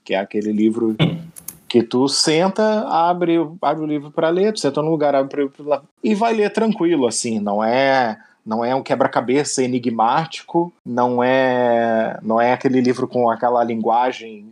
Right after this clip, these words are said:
Speaker 1: ultra refinada ou de vanguarda, é uma aventura que tu senta ali e lê. Não que ele não tenha mais camadas pra interpretar, né? Ele, ele, ele é um diesel punk, né? Ele é uma história alternativa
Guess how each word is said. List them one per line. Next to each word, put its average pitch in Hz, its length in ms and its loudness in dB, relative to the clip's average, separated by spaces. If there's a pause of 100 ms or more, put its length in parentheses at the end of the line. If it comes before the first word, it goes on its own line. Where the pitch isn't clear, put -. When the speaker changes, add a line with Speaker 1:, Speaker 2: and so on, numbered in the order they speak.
(200)
Speaker 1:
ultra 131 340 -4
refinada 117 800 2
ou 113 100 4
de 110 120 -4
vanguarda, 113 840 0 (100)
é 117 100 -6
uma 113 300 0
aventura 160 640 2
que - 100 -2
tu 131 120 -6
senta 135 500 0
ali 127 140 0
e 143 40 2
lê. 117 260 0 (140)
Não 143 200 0
que 208 200 -2
ele 202 140 2
não 185 180 0
tenha 165 280 2
mais 135 760 0 (140)
camadas 104 640 0
pra 104 180 -4
interpretar, 104 720 -2
né? 95 320 -2
Ele, 95 540 2 (240)
ele, 107 180 2 (220)
ele 110 160 2
é 120 60 4
um 120 160 2
diesel 156 320 2
punk, 147 420 0
né? 87 260 -8 (280)
Ele 95 360 -2
é 98 80 0
uma 98 220 -2
história 127 320 0
alternativa 135 920 0